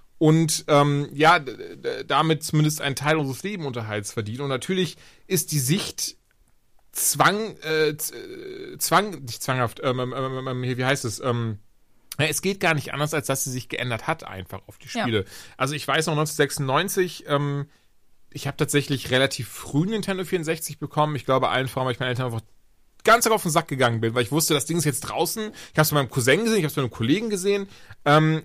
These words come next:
Speaker 1: ich weiß, dass ich auch ein teilweise ein sehr anstrengendes Kind war, so dass ich dann da stand und einfach, „Ich will den aber jetzt haben!“ Und,
Speaker 2: <laughs> Ich war
Speaker 1: ähm,
Speaker 2: leider genauso, nur meine Eltern waren da nicht so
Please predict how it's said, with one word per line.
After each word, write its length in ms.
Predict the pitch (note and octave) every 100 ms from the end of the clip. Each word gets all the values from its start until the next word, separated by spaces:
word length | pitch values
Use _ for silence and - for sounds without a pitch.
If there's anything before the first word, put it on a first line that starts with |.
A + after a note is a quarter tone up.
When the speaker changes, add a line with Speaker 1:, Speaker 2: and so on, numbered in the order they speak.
| -
Speaker 1:
ich 120 | C#3+
weiß, 100 | D3
dass 100 | D3
ich 60 | D3+
auch 60 |
ein 120 | C3 -
teilweise 280 | C#3+ C3+
ein 20 | B2+
sehr 120 | B2
anstrengendes 380 | F3 G#3 F#3 D#3
Kind 180 | F#3+ F3+
war, 100 | C#3
so 60 |
dass 60 | B2+
ich 40 |
dann 80 | C#3
da 80 | C3
stand 260 | - C#3+ E3+
und 80 |
einfach, 380 | D#3+ D#3 D3+ - - - - B3+
„Ich 280 | - D4+ F#4 -
will 240 | A#3+ F4+ F#4
den 100 | C#4+
aber 280 | G#3 B3 G#3
jetzt 440 | G3+ E4+ C5 -
haben!“ 540 | D#4+ B3+ C4 A#3+ - C#4+ - - -
Und, 420 | C#3+ D3 C#3 B2+
Speaker 2:
<laughs> 40 |
Ich 40 | D3
war 180 | C3+
Speaker 1:
ähm, 60 | C3+
Speaker 2:
leider 220 | - A3+
genauso, 380 | A3 A3 A3+ G3+
nur 100 | G3
meine 220 | G3 G3+
Eltern 320 | G3+ G#3 A3
waren 200 | F#3+ F#3+
da 120 | G3 G3
nicht 200 | G#3+ -
so 300 | G#3 G3